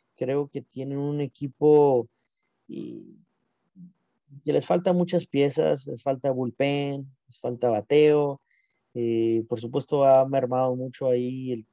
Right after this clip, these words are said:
el tema de la lesión de Jesse Winker para esa, para ese, para ese lineup, pero en la rotación, pues, sin-, es Wade Miley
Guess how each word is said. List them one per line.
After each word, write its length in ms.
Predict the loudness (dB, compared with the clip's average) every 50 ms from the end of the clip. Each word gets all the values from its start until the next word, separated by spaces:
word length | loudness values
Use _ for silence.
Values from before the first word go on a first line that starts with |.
| _ -18 -14
el 200 | -14 -14 -14 -14 _
tema 260 | -6 -4 -4 -2 0
de 80 | 0 0
la 100 | 0 0
lesión 300 | -2 -4 -4 -6 -6 -4
de 120 | -4 -4
Jesse 300 | -2 -4 -4 -4 -4 -4
Winker 460 | -2 -2 -2 -2 -4 -4 -4 -6 -6 -4
para 200 | -4 -2 -2 -2
esa, 360 | -4 -2 -4 -4 -4 -6 -8 _ _ _ _ _ _ _ _ _ _ _ _ _ _ -8
para 180 | -4 -4 -2
ese, 500 | -4 -4 -6 -6 -4 -4 -2 -4 -4 -6 -6
para 140 | -2 -2 -2
ese 140 | -2 -2 -2
lineup, 440 | 0 0 0 0 0 0 0 0 _ _ _ _ _ _ _ _ _ _ _ _
pero 600 | 4 6 6 8 8 8 8 8 6 6 4 0 -6 _ _ _ _ _ -8
en 160 | -6 -2 0
la 100 | 2 2
rotación, 640 | 2 2 0 0 -2 -2 -2 -2 -4 -4 -4 -4 -6
pues, 160 | -8 -8 -6
sin-, 220 | -6 -8 -8 -6 -2
es 280 | 0 0 0 -2 -6 -8
Wade 280 | -2 4 4 4 4 4
Miley 600 | 0 -2 -2 -2 -2 -2 -4 -4 -6 -6 -10 -12